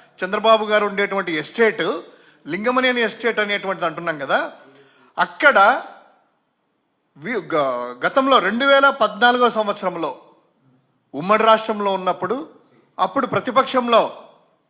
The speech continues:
తెలుగుదేశం పార్టీ ఉండే, పిఏసి చైర్మన్గా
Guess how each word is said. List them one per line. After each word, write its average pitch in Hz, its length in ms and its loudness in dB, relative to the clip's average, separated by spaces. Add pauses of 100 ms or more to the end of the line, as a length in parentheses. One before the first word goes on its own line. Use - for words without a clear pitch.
(200)
తెలుగుదేశం 233 500 -2
పార్టీ 196 240 2 (100)
ఉండే, 185 200 0 (640)
పిఏసి 285 480 0 (680)
చైర్మన్గా 220 520 -2